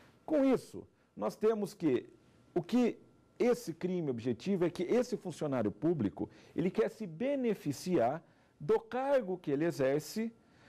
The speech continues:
para que isso, é como se ele cobrasse por sua atuação funcional ou por sua não atuação funcional. Claro que isso, evidentemente, que nós estamos diante de uma ilegalidade no exercício de sua função.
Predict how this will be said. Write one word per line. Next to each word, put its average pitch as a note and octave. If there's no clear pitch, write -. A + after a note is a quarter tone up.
para B3+
que B3
isso, B3+
é -
como B3
se A#3
ele A#3
cobrasse A3
por G3+
sua G#3
atuação D3
funcional E3
ou G#3
por F3
sua G3+
não A#3+
atuação A2+
funcional. E2
Claro F#3
que G3
isso, D#3+
evidentemente, F3
que -
nós F#3
estamos E3
diante E3
de C4
uma D#3
ilegalidade E3+
no C3+
exercício C3
de G2
sua F2+
função. -